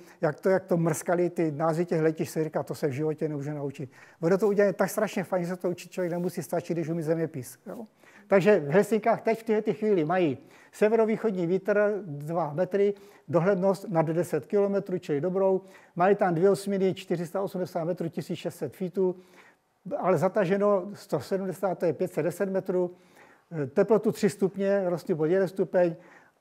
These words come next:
a, a žádná významná změna příští dvě hodiny, čili dá se tam letět a přistát. Na dvacet čtyři hodin tam mají taky dobrý počasí, severovýchodní vítr na deset kilometrů, ale občas mezi zítra, ne,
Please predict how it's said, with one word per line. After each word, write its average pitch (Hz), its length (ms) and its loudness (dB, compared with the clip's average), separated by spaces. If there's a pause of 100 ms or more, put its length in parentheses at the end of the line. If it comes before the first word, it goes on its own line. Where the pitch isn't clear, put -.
(120)
a, 151 380 -2 (760)
a 151 180 -8
žádná 196 360 2
významná 185 540 0
změna 180 380 -2
příští 175 440 -4
dvě 156 140 0
hodiny, 175 340 0
čili 160 400 -2
dá 190 200 0
se 196 140 -4
tam 160 200 -4
letět 170 500 0
a 185 140 -6
přistát. 156 540 -4 (420)
Na 170 120 2
dvacet 226 260 0
čtyři 202 280 0
hodin 190 320 0
tam 196 140 -2
mají 143 320 -4
taky 196 260 -2
dobrý 208 220 -2
počasí, 196 480 -6
severovýchodní 190 720 -2
vítr 175 180 -6
na 160 100 -4
deset 180 300 -6
kilometrů, 165 540 -4 (500)
ale 180 160 0
občas 208 520 0
mezi 180 340 0 (200)
zítra, 196 580 0 (400)
ne, 151 280 -4